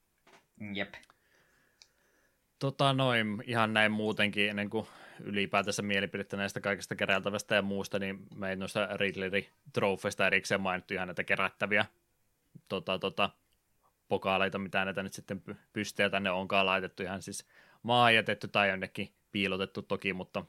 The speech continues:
Speaker 2: tämmöisiä ihan fyysisiä objekteja, mitä sitten vaan keräillään joukosta. Niin, niin, tota, tota, nyt <laughs> muutenkin tätä tavaraa on jo näin kovastikin sitten vielä, ja nämäkin, eh, tota, ylimääräiset kerättävät tähän vielä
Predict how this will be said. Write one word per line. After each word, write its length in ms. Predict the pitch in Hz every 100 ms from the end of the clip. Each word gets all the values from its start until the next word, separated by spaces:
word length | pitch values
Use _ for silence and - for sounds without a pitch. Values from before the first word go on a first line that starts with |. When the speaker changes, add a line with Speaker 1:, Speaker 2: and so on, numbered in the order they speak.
| -
Speaker 2:
tämmöisiä 360 | 85 101 107
ihan 260 | 101 101 95 - -
fyysisiä 460 | 113 104 110 107 101
objekteja, 440 | 95 104 - 101
mitä 180 | 90 95
sitten 300 | - - 92
vaan 160 | 92
keräillään 560 | 90 98 95 92 92 95
joukosta. 500 | 92 92 101 - 110 - _ - - - - _ -
Niin, 300 | 95 95 95
niin, 260 | 101 101 - _ _ _ _ - - _ _ _ _ _ _
tota, 260 | - 113 110
tota, 260 | 107 101
nyt 220 | 101 95 120 120 -
<laughs> 240 | - 131
muutenkin 380 | 143 120 107 104
tätä 220 | 104 104
tavaraa 500 | 104 107 107 104 95
on 100 | 95
jo 60 | 90
näin 320 | 95 95 104
kovastikin 600 | 110 98 98 - 92 95
sitten 340 | 98 - 98
vielä, 280 | 95 95 101 - - - _
ja 60 | 92
nämäkin, 480 | 92 95 95 101 - - -
eh, 420 | 98 90 - - 120
tota, 320 | - - 101
ylimääräiset 560 | 92 98 95 98 95 -
kerättävät 460 | 107 98 - 98
tähän 240 | - 101 98
vielä 220 | 95 95